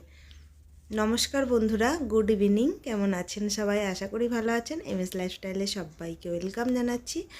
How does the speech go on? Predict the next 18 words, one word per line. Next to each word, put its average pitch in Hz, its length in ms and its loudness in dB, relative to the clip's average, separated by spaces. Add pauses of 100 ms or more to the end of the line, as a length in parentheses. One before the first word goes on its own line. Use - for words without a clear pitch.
(320)
আজকের 226 500 -2
ব্লগটা 190 460 -2
শুরু 202 300 -2
করছি 214 380 -2
বিকেল 190 440 -4
থেকে। 165 400 -8
আহ, 180 960 -8
সূর্য 220 460 -2
একদম 208 680 2
অস্ত 208 420 -4
চলে 220 420 0
গেছে, 220 380 0
দেখতেই 214 400 -4
পাচ্ছেন। 226 480 -8 (500)
আর 175 260 -6 (100)
আমি 190 240 0
এদিকে 208 540 2
এসেছি, 214 520 -4